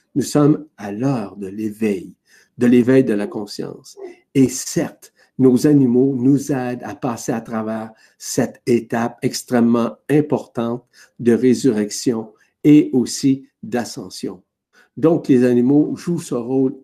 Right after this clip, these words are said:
extrêmement important. Vous savez, il y a différents types d'animaux, hein ? Ils ont un potentiel extraordinaire. Ils possèdent justement cette âme dont je viens de vous parler. Je vous parlais tantôt des dauphins et des baleines, des lions,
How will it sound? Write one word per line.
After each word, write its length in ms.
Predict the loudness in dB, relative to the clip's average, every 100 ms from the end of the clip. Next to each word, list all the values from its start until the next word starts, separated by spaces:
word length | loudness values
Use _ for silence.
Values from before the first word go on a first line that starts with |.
| _
extrêmement 520 | -20 -8 -2 -2 -2
important. 520 | -8 -16 -20 _ _ _ _ _ _ _ _ -10
Vous 80 | 0
savez, 240 | 4 4
il 60 | 4
y 60 |
a 60 | 0
différents 480 | -4 -4 -4 -2 -6
types 260 | -6 -6
d'animaux, 560 | -4 -4 -4 -2 -4 -6 -12 -12 -12 _ _ -2
hein ? 180 | 0 0 -4 -16 _ _
Ils 60 | 2
ont 80 | 4
un 100 | 4
potentiel 840 | 2 2 0 0 0 0 -2 -6 _
extraordinaire. 840 | -12 -10 -6 -4 0 -2 -2 -8 -16 _ _ _ -4
Ils 180 | -4 -2
possèdent 640 | -2 0 0 0 -2 -8 -10
justement 680 | -2 0 0 0 0 -2
cette 320 | -4 -6 -4
âme 260 | -2 0 2
dont 200 | 2 0
je 100 | 0
viens 140 | -2
de 60 | -2
vous 100 | -4
parler. 420 | -8 -8 -8 -10 -16 _ _ _
Je 100 | -2
vous 100 | -2
parlais 320 | -2 0 0
tantôt 500 | 0 0 2 2 -2 _ _ _ _ _ _ _ -20 -2
des 100 | 2
dauphins 380 | 4 4 2 0
et 160 | 0 0
des 140 | -2
baleines, 560 | -4 -4 -4 -4 -8 -12 _ _ _ _ _
des 180 | 2 4
lions, 560 | 6 4 4 2 -2